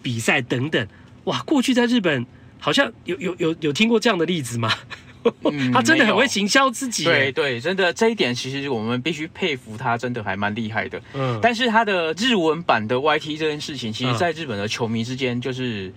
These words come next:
Speaker 2: 变成笑柄。
Speaker 1: 嗯。啊？怎么说？
Speaker 2: 啊，那一百六十几万其实有很多是上去笑他的。
Speaker 1: 哦。
Speaker 2: 那为-，怎么说呢？因为其实他那个日文版的Y T，他是用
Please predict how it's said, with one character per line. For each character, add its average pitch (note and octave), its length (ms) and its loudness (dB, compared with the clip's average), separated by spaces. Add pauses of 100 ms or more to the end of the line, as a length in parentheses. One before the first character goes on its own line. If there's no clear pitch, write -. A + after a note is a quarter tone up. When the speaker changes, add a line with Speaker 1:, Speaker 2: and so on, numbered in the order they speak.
(460)
Speaker 2:
变 E3+ 120 2
成 B2 140 -2
笑 A#2+ 300 2
柄。 - 180 -8 (140)
Speaker 1:
嗯。 C#3+ 100 2
啊？ F3 100 4 (160)
怎 A#2+ 120 0
么 A#2+ 80 0
说？ C3 180 0
Speaker 2:
啊， A#2+ 140 4
那 E3+ 160 4
一 G#3+ 120 0
百 B2 180 2
六 F3 140 2
十 C#3+ 120 -4
几 A2+ 180 -4
万 C#3+ 140 2
其 B2+ 100 -4
实 A#2+ 120 -4
有 B2 60 4
很 A#2 160 -2
多 A2+ 120 -2
是 B2+ 100 -4
上 A#2+ 160 -4
去 A#2+ 80 -2
笑 G#2 260 0
他 G2 240 -2
的。 - 220 -8
Speaker 1:
哦。 E3+ 420 4
Speaker 2:
那 E3+ 100 6
为-， A3 200 4
怎 - 180 -4
么 D#3+ 120 2
说 A3 180 4
呢？ F#3+ 240 0
因 G#3 140 0
为 A3+ 100 2
其 D#3+ 160 -6
实 F3 60 -2
他 F#3+ 140 2
那 G3 100 2
个 F3+ 80 0
日 F3+ 160 -2
文 D3 240 0
版 G#2+ 200 2
的 A2 160 -4
Y C3 200 2
T， C3+ 160 -6
他 D3 120 0
是 D#3 260 -8
用 D#3 280 2